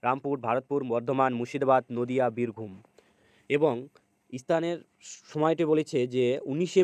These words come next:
মে দু হাজার চব্বিশ, নয়টা থেকে তিনটা পর্যন্ত ইন্টারভিউ হবে।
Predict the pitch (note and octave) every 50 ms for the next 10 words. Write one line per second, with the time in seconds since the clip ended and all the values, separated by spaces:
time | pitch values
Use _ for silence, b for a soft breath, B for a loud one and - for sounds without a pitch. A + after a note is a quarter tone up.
0 | E3 D3+ D3 C3 B2 B2+ C3 C3+ C#3+ D3+ C#3+ D#3 C#3+ - - D#3+ D3 B2 A#2 A#2
1 | C#3+ - - - G#2+ A#2 B2 C#3 D3 E3 D#3 E3+ D#3+ E3+ C3+ C#3+ C3+ C3+ D3+ D3
2 | C#3+ C#3+ D3 C#3+ C3 D3 C#3+ F3 - b b b b b b b b b b b
3 | b _ _ _ - C3+ B2+ D3+ D3 D3 D#3 D#3+ D3 C#3 A#2+ G2 G2